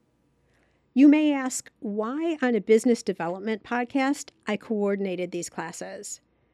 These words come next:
Where's the fit? Well, I believe that feeling great on the inside radiates outward to everything you do,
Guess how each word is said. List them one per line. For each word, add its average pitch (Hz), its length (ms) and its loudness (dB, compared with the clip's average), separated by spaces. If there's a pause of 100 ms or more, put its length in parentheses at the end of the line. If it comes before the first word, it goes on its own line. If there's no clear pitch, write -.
(200)
Where's 240 240 2
the 339 80 2
fit? - 380 0 (800)
Well, 226 360 -2 (400)
I 269 220 -2
believe 262 460 4
that 202 160 -2
feeling 311 420 2
great 277 320 0
on 208 160 -2
the 190 180 -6
inside 294 760 0 (260)
radiates 302 680 4
outward 202 580 -4
to 196 280 -6 (160)
everything 277 680 4
you 233 160 4
do, 160 460 -6